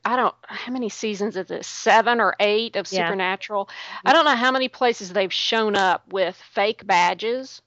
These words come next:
Speaker 1: and just walked in to get, you know, government records and doctors', uh, documents and all kinds of things. And they walk up to these larpers and they flash these badges and they're, they're official and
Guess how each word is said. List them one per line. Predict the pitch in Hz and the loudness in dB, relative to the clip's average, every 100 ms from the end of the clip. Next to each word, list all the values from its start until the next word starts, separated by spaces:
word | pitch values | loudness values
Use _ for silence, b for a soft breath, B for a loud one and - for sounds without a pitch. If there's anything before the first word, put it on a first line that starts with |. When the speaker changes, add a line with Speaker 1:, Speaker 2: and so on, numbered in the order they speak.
| _ 220 | _ -2
Speaker 1:
and | 220 208 | 0 0
just | 214 - | -2 2
walked | 220 226 226 240 | 6 6 4 0
in | 226 220 214 214 214 208 - | 2 2 2 2 0 -4 -10
to | - 208 190 185 180 185 | -8 -4 -2 0 -2 -4
get, | 185 180 - _ _ - | -2 -2 -2 _ _ -6
you | 214 | -4
know, | 175 180 | -2 -2
government | 196 196 170 - | 0 0 -2 -2
records | 226 277 - 262 247 233 233 214 | 2 2 4 4 4 4 2 0
and | 180 175 | -6 -4
doctors', | 196 214 240 - 240 226 - - - | 2 4 4 0 -2 -2 -6 -10 -6
uh, | 202 | -2
documents | 220 220 220 226 220 208 202 - | 4 4 2 -2 0 2 0 -2
and | 185 180 | -2 0
all | 185 | 0
kinds | 233 226 214 | 0 -2 -4
of | - | -6
things. | 208 202 196 B B B B | -4 -4 -8 B B B B
And | 226 214 202 202 - | 2 4 2 -2 -2
they | 202 202 | 0 2
walk | 202 269 - | 6 6 6
up | 269 - | 2 0
to | 208 | -4
these | 214 185 208 | -6 -6 -2
larpers | 196 220 214 190 180 175 175 - _ - | 2 4 2 -2 -2 -4 -8 -14 _ -4
and | 196 190 185 | -2 0 0
they | 185 185 | -2 -2
flash | - 208 247 - | 0 2 2 0
these | 247 180 | -8 -2
badges | 196 185 185 185 180 | 2 4 2 -2 -8
and | 180 175 | -4 -2
they're, | 175 175 - | -2 -4 -6
they're | 185 180 | -4 -2
official | 180 - 233 226 - 208 202 196 190 | -2 0 2 2 0 0 2 2 0
and | 175 170 | -2 -6